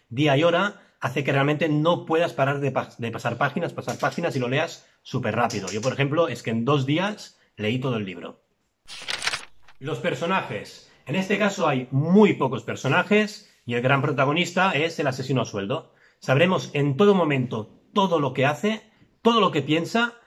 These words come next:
e incluso conocemos todas, todas sus manías. La verdad es que es increíble cómo, a pesar de ser un asesino y por lo tanto el, el malo, ¿no? El autor consigue que empatices al máximo con él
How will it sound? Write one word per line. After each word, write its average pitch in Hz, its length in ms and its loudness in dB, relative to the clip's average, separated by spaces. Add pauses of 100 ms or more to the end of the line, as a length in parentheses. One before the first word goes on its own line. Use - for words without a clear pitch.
(180)
e 135 60 -2
incluso 151 540 0
conocemos 151 600 -2
todas, 180 320 -4
todas 165 220 -6
sus 123 180 -6
manías. 113 640 -6 (560)
La 123 80 -12
verdad 135 260 -2
es 190 100 -8
que 180 160 0
es 165 100 -4
increíble 170 500 -4
cómo, 151 280 -2
a - 20 -2
pesar 135 300 -4
de 156 80 -6
ser 147 180 -4
un 139 160 -4
asesino 175 580 -4
y 151 40 -12
por 120 160 -8
lo 113 80 -6
tanto 127 320 -4
el, 110 200 -8
el 101 140 -10
malo, 147 440 -4 (100)
¿no? 143 260 -10 (440)
El 117 120 -6
autor 117 300 -2
consigue 147 340 0
que 165 80 -2
empatices 131 560 0
al 113 140 2
máximo 135 440 2
con 123 140 0
él 190 300 2